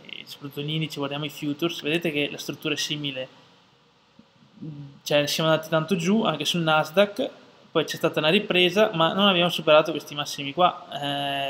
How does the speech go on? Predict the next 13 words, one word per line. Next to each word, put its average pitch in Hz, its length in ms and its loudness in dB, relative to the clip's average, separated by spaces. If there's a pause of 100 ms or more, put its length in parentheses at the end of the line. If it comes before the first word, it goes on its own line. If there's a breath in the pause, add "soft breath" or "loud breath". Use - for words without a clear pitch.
Eh, 135 40 -6
se - 140 -6
non 180 100 0
superiamo 160 380 0
questi 151 200 -6
massimi 156 300 -8
qua 180 180 2
non 147 140 -2
è 156 60 2
un 165 100 0
vero 147 240 -2
cambio 139 280 -10
trend. 131 340 -8